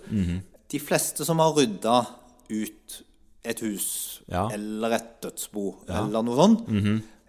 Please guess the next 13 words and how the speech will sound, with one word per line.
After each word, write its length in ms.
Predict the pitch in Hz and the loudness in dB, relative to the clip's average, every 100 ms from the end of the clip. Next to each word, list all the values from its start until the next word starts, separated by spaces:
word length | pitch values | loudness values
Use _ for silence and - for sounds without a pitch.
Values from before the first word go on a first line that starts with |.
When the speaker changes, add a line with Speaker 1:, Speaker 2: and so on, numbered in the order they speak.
| - | -18
Speaker 2:
finner 480 | - 101 104 113 117 | -10 -6 -4 -2 -2
ganske 480 | 107 87 - - | -2 -4 -6 -4
mange 300 | 110 95 95 107 | -2 -2 -6 -8
esker 440 | - - - 90 | -8 -8 -8 -8
med 140 | 104 101 | -6 0
piller. 300 | 117 92 92 - - - | 0 0 -6 -8 -10 -20
Speaker 1:
Det 200 | - 120 123 | -8 -4 2
stemmer 180 | 98 | 2
nok. 220 | 80 76 107 | 2 -4 -4
Speaker 2:
Ja. 160 | 98 - - - - | -8 -8 -16 -20 -8
Og 200 | 131 143 | -8 2
der 280 | 170 190 214 | 6 8 6
tenker 320 | 214 165 113 | 6 2 2